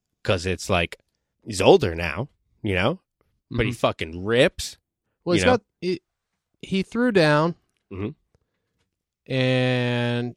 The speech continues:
Speaker 2: he took some gnarly slams, but he has the frailest body, look, it looks like.
Speaker 1: Well, yeah, that's what I'm saying. Like, when, once he got to that, like, Cataclysmic Abyss time, like, that's, like,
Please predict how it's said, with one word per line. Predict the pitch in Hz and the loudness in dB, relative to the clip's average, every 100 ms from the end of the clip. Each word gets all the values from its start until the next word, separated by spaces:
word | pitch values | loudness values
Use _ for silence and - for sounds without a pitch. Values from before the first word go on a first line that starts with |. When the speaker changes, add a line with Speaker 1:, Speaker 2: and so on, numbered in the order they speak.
| _ - | _ -10
Speaker 2:
he | 131 | -8
took | 127 160 | -4 -4
some | - 143 | -2 0
gnarly | 135 135 139 143 | 2 2 0 -2
slams, | - 127 120 117 123 | -4 -4 -4 -4 -6
but | - | -6
he | 127 | -4
has | 135 127 | -4 -6
the | |
frailest | 120 - 147 151 160 156 - | -14 -8 -2 0 2 2 0
body, | 127 123 127 107 92 - _ _ _ _ - | 0 2 2 -2 -6 -14 _ _ _ _ -10
look, | 113 107 _ | -8 -8 _
it | 104 113 107 | -10 -8 -6
looks | 117 107 - | -6 -6 -8
like. | 95 90 - _ _ _ - | -8 -10 -16 _ _ _ 6
Speaker 1:
Well, | 147 | 10
yeah, | 170 123 | 10 8
that's | 117 | 8
what | 147 | 6
I'm | 131 | 6
saying. | - 131 104 | 6 4 4
Like, | 90 | 0
when, | 107 117 117 | 2 0 2
once | 110 120 - | 0 0 -4
he | |
got | 123 120 104 | -2 0 0
to | - | -2
that, | 117 95 | -2 -2
like, | 104 - | -6 -2
Cataclysmic | 113 113 - 117 104 117 104 | -2 -2 -4 -6 -4 -6 -6
Abyss | 92 104 120 - | -6 -4 -4 -4
time, | 135 143 147 | -2 0 0
like, | 104 - | -2 -2
that's, | 95 - | -6 -6
like, | 85 | -10